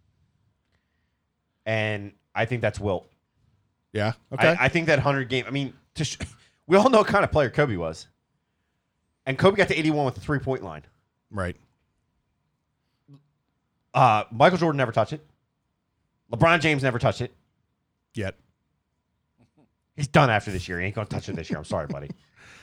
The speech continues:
Speaker 2: <laughs>
Speaker 1: Unless they just stand and let him go, he, up and down the court, he ain't gonna beat it.
Speaker 2: All right, so that's your number three.
Speaker 1: So Will's number three.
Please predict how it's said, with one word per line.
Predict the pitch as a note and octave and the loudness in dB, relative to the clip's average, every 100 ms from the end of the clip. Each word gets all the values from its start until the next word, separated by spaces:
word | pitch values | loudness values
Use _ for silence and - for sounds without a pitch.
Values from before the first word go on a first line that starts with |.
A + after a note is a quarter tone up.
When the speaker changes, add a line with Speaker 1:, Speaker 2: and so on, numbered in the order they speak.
| - | -20
Speaker 2:
<laughs> | - _ _ _ _ _ - | -20 _ _ _ _ _ -6
Speaker 1:
Unless | B2+ C3+ C#3 | 0 2 2
they | D3+ | 2
just | B2+ B2+ | 0 -2
stand | - B2 A#2+ | -2 -2 -2
and | A2+ | 0
let | A2+ | 0
him | G#2+ | 2
go, | G#2 G#2 | 2 2
he, | G2+ G2+ F#2 | 0 -4 -4
up | A2 | -4
and | G#2+ | -4
down | G#2 | -4
the | F#2 | -4
court, | - G#2+ F2 - | 0 0 -2 -4
he | A#2 | -2
ain't | A2 | -2
gonna | A2 G2 | -2 -4
beat | G2+ E2 | -4 -6
it. | - - | -8 -6
Speaker 2:
All | G#2+ | -4
right, | A2 | -4
so | - | -6
that's | B2 | -6
your | - | -4
number | C#3+ D#3+ | -4 -4
three. | D3+ B2+ - _ _ _ _ _ _ _ | -4 -4 -8 _ _ _ _ _ _ _
Speaker 1:
So | - | 0
Will's | A#2+ D3 F3+ | 4 4 4
number | F3 | 0
three. | F3 B2 G2+ | 0 -2 -2